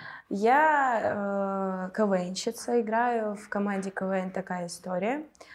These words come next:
Мы первый сезон высшей лиги. А вообще, ну, по обычной жизни я работаю солисткой Белгородской государственной филармонии.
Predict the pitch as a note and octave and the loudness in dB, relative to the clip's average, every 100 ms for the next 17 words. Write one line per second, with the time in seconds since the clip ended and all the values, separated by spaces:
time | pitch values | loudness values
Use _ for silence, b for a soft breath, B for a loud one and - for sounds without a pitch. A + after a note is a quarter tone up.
0 | B B - G#3+ G3+ G3 F#3 F#3 - G3 | B B -2 0 2 0 -2 -8 -2 -2
1 | F3+ F3+ - F3+ G#3+ G3+ F3+ F3+ - E3 | -2 -8 -8 -4 -2 -2 -4 -6 -6 -8
2 | E3 D#3+ G3+ B3+ _ _ B B B B | -8 -8 -10 -10 _ _ B B B B
3 | B B - G3+ G3 F#3+ F#3 - B3 D4 | B B 0 2 4 2 0 4 6 8
4 | D4+ A3+ F3+ - - _ - G3 F3 - | 6 2 0 -8 -16 _ -6 -4 -6 -12
5 | _ _ G3 F#3+ G3 - F#3 F3+ G#3 C4 | _ _ 4 6 4 0 -4 0 2 2
6 | A3+ E3+ F3 G#3 F3 F3+ F#3+ F#3+ F#3 F3 | 0 2 2 2 0 -2 0 0 0 0
7 | E3+ E3 E3+ - E3+ G#3+ - - F3 E3 | -2 -4 -8 -2 2 2 0 -2 0 0
8 | E3+ F#3+ - G3+ E3+ E3 E3+ F3 F#3+ - | -2 -2 -4 -8 -8 -10 -6 -6 -6 -6
9 | F3+ E3 - E3+ E3+ D#3+ D#3 D3+ | -6 -6 -4 -4 -4 -6 -8 -10